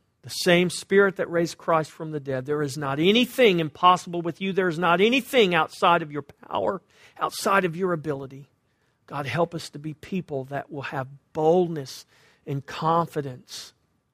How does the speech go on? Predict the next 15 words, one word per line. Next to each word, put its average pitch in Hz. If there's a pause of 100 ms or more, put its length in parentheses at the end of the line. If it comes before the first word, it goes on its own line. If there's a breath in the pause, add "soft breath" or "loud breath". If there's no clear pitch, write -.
(1080)
because -
of 120
that, 107 (760)
because 131
of 127
that 120
assurance 123
and 113
that 117
promise 110 (600)
that 220
you 131
have 117
made 120
real. 107